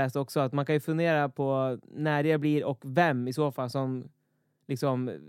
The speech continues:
bekräftar undergången. Och vem ska trycka på knappen att liksom, "Nu publicerar vi det"?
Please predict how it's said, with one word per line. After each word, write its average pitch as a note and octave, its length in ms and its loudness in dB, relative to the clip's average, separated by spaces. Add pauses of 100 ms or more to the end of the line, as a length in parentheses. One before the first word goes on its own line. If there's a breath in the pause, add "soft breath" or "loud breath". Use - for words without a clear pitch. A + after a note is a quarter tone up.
(100)
bekräftar D3 520 2
undergången. B2 560 0 (160)
Och G3 260 6 (360)
vem C#3 600 2 (100)
ska D#3 120 -4
trycka D3+ 240 0
på C3+ 100 -4
knappen C3+ 500 -4 (380)
att C3+ 220 -2
liksom, C3 340 -4
"Nu C#3+ 100 4
publicerar C3+ 400 2
vi A#2 60 -6
det"? C#3+ 120 -12